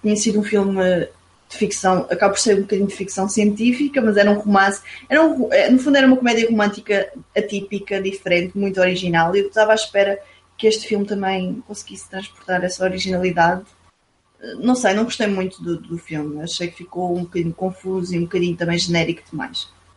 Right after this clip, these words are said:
Portanto, foram assim estas as minhas desilusões. Mas a verdade seja dita, não houve ainda nenhum filme que me tivesse desiludido assim, de forma grandiosa, digamos, um daqueles filmes que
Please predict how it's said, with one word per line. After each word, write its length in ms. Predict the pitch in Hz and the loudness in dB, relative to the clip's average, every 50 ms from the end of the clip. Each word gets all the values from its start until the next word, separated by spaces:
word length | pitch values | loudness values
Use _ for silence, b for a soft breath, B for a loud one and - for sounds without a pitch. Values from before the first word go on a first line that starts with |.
| _ _ _ _ | _ _ _ _
Portanto, 280 | _ - 170 170 170 - | _ -6 -4 -4 -4 -2
foram 180 | - 185 170 | 0 0 0
assim 260 | 175 185 - 170 160 156 | 0 -2 -4 -4 -4 -4
estas 300 | 180 - - - - - | -6 -8 -10 -14 -14 -12
as 120 | - - | -10 -8
minhas 500 | - - 220 - - - - - - - - | -6 -6 -6 -6 -6 -8 -8 -10 -8 -6 -4
desilusões. 1000 | 214 196 202 208 202 185 190 180 170 160 170 165 - - 262 - 254 240 - - B B B B B B | -2 -2 -2 -2 -2 0 0 0 2 0 -2 -4 -6 -6 -8 -8 -8 -10 -12 -14 B B B B B B
Mas 100 | 240 262 | 2 4
a 60 | 311 311 | 4 4
verdade 380 | 320 294 254 254 269 254 262 - | 4 4 4 4 2 2 0 0
seja 240 | 254 240 240 233 220 | 0 2 4 4 2
dita, 440 | 202 208 208 208 - 220 - - - | 2 0 -2 0 0 0 0 0 0
não 140 | 220 220 220 | 0 2 4
houve 200 | 220 220 220 220 | 4 4 4 4
ainda 200 | 220 220 214 220 | 4 4 4 4
nenhum 260 | 214 214 220 214 214 | 4 4 2 2 0
filme 240 | - - 214 208 208 | -2 0 0 0 0
que 100 | 208 - | 0 -2
me 80 | 214 202 | -4 -4
tivesse 400 | 208 - 185 190 190 190 190 - | -4 -4 -2 0 0 0 -2 -8
desiludido 500 | - - - 196 190 185 175 185 190 180 | -12 -6 -6 -4 -4 -4 -6 -8 -8 -8
assim, 380 | 185 185 - 180 180 175 175 170 | -8 -10 -10 -10 -8 -8 -6 -8
de 80 | 160 - - - _ _ _ _ _ _ _ _ | -8 -10 -14 -20 _ _ _ _ _ _ _ _
forma 260 | - 208 202 202 202 | 4 4 6 6 4
grandiosa, 540 | 196 196 202 202 190 185 190 180 185 180 190 | 4 2 2 2 2 2 2 2 2 2 -2
digamos, 400 | 185 185 175 180 180 180 185 185 | -2 -2 -4 -4 -4 -4 -6 -6
um 160 | 208 196 233 | -2 2 4
daqueles 300 | 226 226 233 226 226 226 | 4 6 6 6 4 4
filmes 220 | - 240 220 220 - | 4 2 0 0 -2
que 280 | - - 214 202 196 | -6 -6 -6 -6 -6